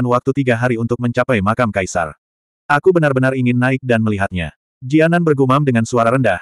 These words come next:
agak iri. Zuawan menepuk kepala Jianan dan berkata sambil tersenyum, "Mungkin akan ada kesempatan." Pada saat yang sama, Zuawan juga sedikit mengangguk pada Mo Yan Wuxiang dan King Yin. Dalam dua bulan,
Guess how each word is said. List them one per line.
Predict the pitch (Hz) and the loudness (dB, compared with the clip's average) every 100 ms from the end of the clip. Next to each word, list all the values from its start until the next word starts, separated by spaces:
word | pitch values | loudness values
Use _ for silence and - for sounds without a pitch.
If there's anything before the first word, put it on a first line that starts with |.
| - | -8
agak | - 151 156 113 | -4 0 0 0
iri. | 82 73 _ _ _ _ _ _ | -4 -8 _ _ _ _ _ _
Zuawan | 135 143 156 175 | -4 2 4 4
menepuk | 190 147 143 139 | 2 0 0 0
kepala | 127 120 | 0 0
Jianan | 120 120 123 127 | 2 2 2 2
dan | 113 | 0
berkata | 107 110 110 | 0 -2 -2
sambil | 131 131 143 | -2 0 0
tersenyum, | 147 127 95 85 90 _ 147 | 0 -2 -4 -4 -8 _ -4
"Mungkin | 139 156 151 | -2 0 -2
akan | 127 113 123 | -2 -2 -2
ada | 117 | -2
kesempatan." | 107 104 95 85 80 71 _ _ _ _ _ _ _ _ | -4 -2 -2 -2 -4 -8 _ _ _ _ _ _ _ _
Pada | 147 151 147 | 0 0 0
saat | 151 156 | 0 0
yang | 139 | 0
sama, | 127 98 135 185 _ | 0 2 2 0 _
Zuawan | 135 139 147 147 | -2 2 4 2
juga | 135 | 0
sedikit | 120 117 127 | -2 -2 -2
mengangguk | 127 113 117 120 | 0 0 2 0
pada | 120 113 | 0 2
Mo | 120 | 2
Yan | 127 | 0
Wuxiang | 131 160 143 92 | 0 -2 0 -2
dan | 95 101 98 | -2 -2 -2
King | 101 | -4
Yin. | 95 80 73 _ _ _ _ _ | -4 -6 -10 _ _ _ _ _
Dalam | 123 143 165 180 | -2 2 4 4
dua | 147 | 2
bulan, | 120 104 160 | 4 2 0